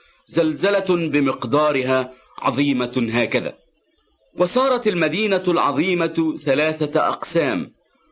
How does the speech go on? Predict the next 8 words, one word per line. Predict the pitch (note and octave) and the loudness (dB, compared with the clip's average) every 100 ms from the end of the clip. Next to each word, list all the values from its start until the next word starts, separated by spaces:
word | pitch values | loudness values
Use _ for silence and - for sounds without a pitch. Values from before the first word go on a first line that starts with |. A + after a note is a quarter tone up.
| _ A#2+ | _ -2
ومدن | D#3+ A3+ G3+ F3+ | 0 0 0 2
الأمم | D3+ - F3+ F3+ E3 D#3 C#3+ - _ | 0 0 2 2 2 0 -2 -10 _
سقطت، | - F#3+ E3 B2+ A2+ - - | -4 -2 -2 0 -2 -4 -8
وبابل | - C#3 D#3 F3+ E3+ C#3+ | -2 2 2 2 2 0
العظيمة | C3 A2 C3 D3+ E3 D3+ C#3 C#3+ C3 | 2 2 2 0 0 0 0 -2 0
ذكرت | A2 D3+ C#3+ C3+ C3 - | 0 -2 0 0 0 -2
أمام | A#2 B2 B2 A#2 | 0 2 0 0
الله | A2+ C#3 E3 | 0 2 2